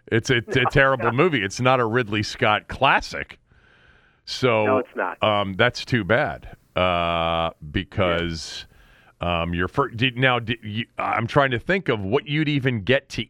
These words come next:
Speaker 1: eat at the movies. Are you a popcorn eater?
Speaker 2: Well, well, this is an interesting movie. It, I, I, I'm gonna give 'em a plug. It's called Warehouse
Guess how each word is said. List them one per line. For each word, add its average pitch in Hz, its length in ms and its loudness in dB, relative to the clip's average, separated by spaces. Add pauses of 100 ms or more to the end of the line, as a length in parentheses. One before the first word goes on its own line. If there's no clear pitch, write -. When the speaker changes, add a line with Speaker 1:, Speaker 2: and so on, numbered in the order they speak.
Speaker 1:
eat 190 300 -6
at - 160 -2
the 104 80 0
movies. 80 640 -8 (460)
Are 101 100 2
you 101 160 0
a 98 60 0
popcorn 139 600 0
eater? 165 300 2
Speaker 2:
Well, 175 220 8 (1040)
well, 160 200 8
this 202 240 4
is 269 160 -2
an 226 100 4
interesting 202 520 -2
movie. 147 340 0
It, 135 140 -2
I, 156 80 6
I, 147 360 4
I'm 208 100 0
gonna 220 120 0
give 208 160 2
'em 196 60 0
a 175 60 4
plug. 117 480 4 (640)
It's - 160 -4
called 160 280 6
Warehouse 185 500 6